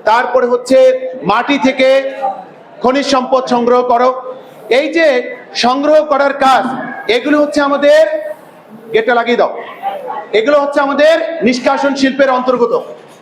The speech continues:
নির্মাণ শিল্প মানে কি? ইট, কাঠ, পাথর, বালি, সিমেন্ট, এগুলো দিয়ে কংক্রিট যদি কিছু তৈরি করা হয়, যেমন পদ্মা সেতু, যমুনা সেতু, ফোর লেন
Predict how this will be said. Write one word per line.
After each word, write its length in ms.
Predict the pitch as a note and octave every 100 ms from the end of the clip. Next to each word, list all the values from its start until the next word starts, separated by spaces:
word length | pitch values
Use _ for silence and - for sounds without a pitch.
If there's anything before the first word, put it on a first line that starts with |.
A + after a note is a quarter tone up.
| - F3
নির্মাণ 440 | C4 D4 D4 D4 C#4+
শিল্প 260 | D4 C#4+ C#4+
মানে 180 | C#4+ C#4+
কি? 200 | D4 A#3+ - - - - - B3+ C#4+
ইট, 240 | D4 D4 D4 D4+ B3
কাঠ, 380 | B3+ C#4 C#4 C#4 C#4
পাথর, 520 | A#3+ A#3+ - B3+ C4 C4+ C4+
বালি, 360 | A3 A#3 B3+ B3+
সিমেন্ট, 480 | B3 C#4+ D4+ C#4+ A#3+ - - - -
এগুলো 360 | G#3 A3+ C4 C#4+
দিয়ে 260 | A3+ A#3+ B3 C#4 -
কংক্রিট 420 | F#3+ F#3+ C4 D#4+ C#4+
যদি 160 | B3+ A#3
কিছু 220 | A3+ A3+
তৈরি 240 | G#3+ A3
করা 200 | A3 G3+ F3+
হয়, 120 | F3+
যেমন 300 | F#3+ G#3+ A3+ G#3+ A3 - - -
পদ্মা 340 | A3+ A#3+ A#3+
সেতু, 340 | A#3+ A#3 A#3 A#3 A#3 G3 - - - -
যমুনা 360 | - A#3+ C4 C4 B3+
সেতু, 340 | A#3+ A3+ B3 B3+ B3 - - - - - G#3+ - - - -
ফোর 160 | A3+ B3+
লেন 200 | C4